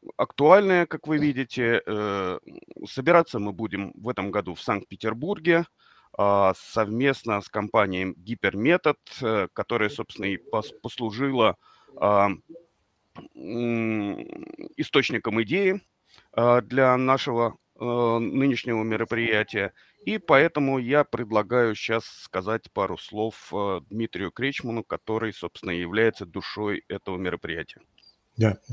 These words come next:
Speaker 2: коллеги, я присоединяюсь тоже к, м, приглашению. Добрый день, коллеги,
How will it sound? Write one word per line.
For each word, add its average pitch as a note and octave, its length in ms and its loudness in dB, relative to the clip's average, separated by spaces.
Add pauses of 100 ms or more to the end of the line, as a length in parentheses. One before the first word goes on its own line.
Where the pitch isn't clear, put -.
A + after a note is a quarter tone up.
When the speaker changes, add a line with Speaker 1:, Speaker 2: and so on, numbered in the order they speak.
Speaker 2:
коллеги, B2 480 8 (180)
я C#3 120 10
присоединяюсь D3 720 8
тоже A2+ 460 10
к, - 60 2
м, A2+ 800 4 (120)
приглашению. C3 800 8
Добрый C3 380 8
день, C#3+ 200 6
коллеги, G#2+ 360 2